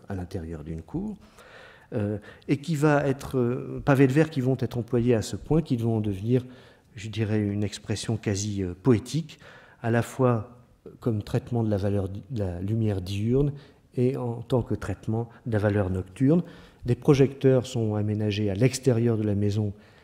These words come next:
qui éclairent l'intérieur d'une lumière artificielle la nuit. Et évidemment, la nuit, la lumière intérieure éclaire, la lumière électrique intérieure de la maison éclaire les deux cours, euh,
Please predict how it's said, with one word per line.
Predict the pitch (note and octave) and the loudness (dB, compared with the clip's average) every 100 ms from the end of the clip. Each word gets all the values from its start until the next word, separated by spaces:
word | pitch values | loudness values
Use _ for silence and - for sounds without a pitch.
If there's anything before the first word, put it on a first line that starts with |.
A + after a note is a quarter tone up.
| _ | _
qui | - A#2+ - | -10 -10 2
éclairent | D3 D3 C#3 C#3 A#2+ | 2 4 8 10 10
l'intérieur | A2+ A2 A2 G#2+ A2 A2 G2+ | 4 4 0 2 4 2 2
d'une | G2+ | 0
lumière | G#2 G#2+ G#2+ | 0 2 0
artificielle | G2 - F#2 F#2+ - G#2+ F#2+ | -2 -10 -12 -10 -4 -4 -2
la | F2 | -4
nuit. | F2 A2+ D3+ - - - - _ - - | -2 -2 -4 -14 -20 -20 -20 _ -4 6
Et | C#3+ D#3+ - - _ _ _ _ _ - - | 8 6 2 -20 _ _ _ _ _ -12 -6
évidemment, | G#2+ G2 E2+ F#2 C3+ - _ _ | -4 -4 -4 -4 -6 -8 _ _
la | G#2 G2 | 0 0
nuit, | F#2+ B2 - - | 0 -2 -4 -8
la | A2 A2+ G2+ | -2 0 0
lumière | G2 B2 B2 A2 | 2 4 4 4
intérieure | G2 G2+ F2 F#2+ G2+ G#2+ A2 - - - | 0 -4 -6 -4 -4 -4 -8 -16 -16 -6
éclaire, | B2 - A#2 A2+ A#2 - - - _ - | -6 0 2 2 0 -4 -20 -20 _ -12
la | G#2 | -6
lumière | F#2+ G2 G2 - | -4 -2 -2 -2
électrique | G2 G2+ - G#2+ - C3+ | -4 -4 -6 -10 -6 -4
intérieure | B2 A2+ G#2 G#2 | -2 -2 -2 -2
de | F2 | -4
la | |
maison | F2+ F#2+ A2 - | -6 -6 -6 -8
éclaire | A2 - G#2+ G2 F#2 F#2+ | -12 -6 -4 -4 -8 -10
les | G2+ F2+ | -10 -10
deux | F2 F#2+ | -6 -8
cours, | - A2 G2+ G#2+ - - - - _ - | -6 -4 0 -2 -4 -20 -20 -20 _ -8
euh, | G#2 F#2+ | -4 -4